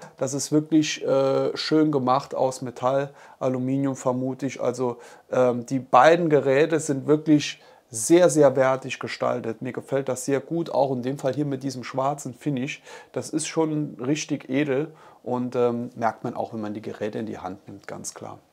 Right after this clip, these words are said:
Ja, und das Ganze geht natürlich dann, ähm, zu unseren Lautsprechern. Und die geben auch dem, äh, Paket ihren Namen,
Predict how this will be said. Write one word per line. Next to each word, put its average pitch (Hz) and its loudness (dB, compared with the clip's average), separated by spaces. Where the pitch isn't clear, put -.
Ja, 180 6
und 123 -4
das 120 -6
Ganze 185 4
geht 175 4
natürlich 165 2
dann, 151 4
ähm, 139 0
zu 190 -2
unseren 156 2
Lautsprechern. 151 2
Und 165 6
die 190 -2
geben 190 -2
auch 165 4
dem, 156 4
äh, 147 2
Paket 165 0
ihren 170 2
Namen, 165 2